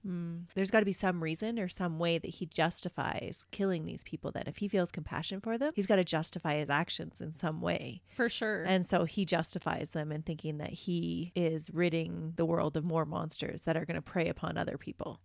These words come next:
Speaker 2: Right. And I do have that in a quote later in
Speaker 1: Oh,
Speaker 2: the
Speaker 1: sorry.
Speaker 2: case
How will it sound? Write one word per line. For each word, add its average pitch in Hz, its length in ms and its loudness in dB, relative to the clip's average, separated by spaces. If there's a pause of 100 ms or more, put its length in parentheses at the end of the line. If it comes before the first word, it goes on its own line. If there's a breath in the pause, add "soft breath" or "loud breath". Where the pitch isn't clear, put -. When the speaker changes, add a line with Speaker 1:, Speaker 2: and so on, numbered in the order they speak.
(120)
Speaker 2:
Right. 208 460 -2
And 240 100 0
I 233 80 4
do 226 140 0
have 226 180 2
that 190 140 4
in 196 100 0
a 190 60 -4
quote 190 300 0
later 175 280 0
in 202 80 4
Speaker 1:
Oh, 190 60 10
Speaker 2:
the 185 80 6
Speaker 1:
sorry. 202 220 10
Speaker 2:
case - 160 4